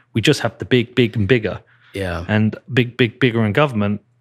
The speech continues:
Speaker 1: is, is ultimately destructive for productivity and indi-, individuals. And I
Speaker 2: Yeah,
Speaker 1: think
Speaker 2: yeah.
Speaker 1: that would be good.
Speaker 2: I agree that, I agree that would be good.
Speaker 1: Okay.
Speaker 2: Yeah, very much so.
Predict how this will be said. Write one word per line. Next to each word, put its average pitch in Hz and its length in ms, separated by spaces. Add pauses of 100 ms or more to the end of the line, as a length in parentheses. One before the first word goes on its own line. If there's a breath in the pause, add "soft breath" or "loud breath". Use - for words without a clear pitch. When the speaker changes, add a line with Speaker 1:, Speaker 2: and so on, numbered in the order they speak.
(120)
Speaker 1:
is, 104 240
is 110 280
ultimately 107 400
destructive - 600
for 95 260
productivity 98 600
and 98 100
indi-, 92 280
individuals. 98 600 (680 soft breath)
And 110 100
I 113 60
Speaker 2:
Yeah, 151 60
Speaker 1:
think 117 200
Speaker 2:
yeah. 120 80
Speaker 1:
that 113 260
would 95 100
be 85 120
good. - 300 (300)
Speaker 2:
I 120 120
agree 123 280
that, - 420 (200)
I 104 60
agree 113 280
that 170 120
would - 140
be - 120
good. - 300 (180)
Speaker 1:
Okay. 117 360
Speaker 2:
Yeah, 139 120
very 117 160
much 110 160
so. 131 260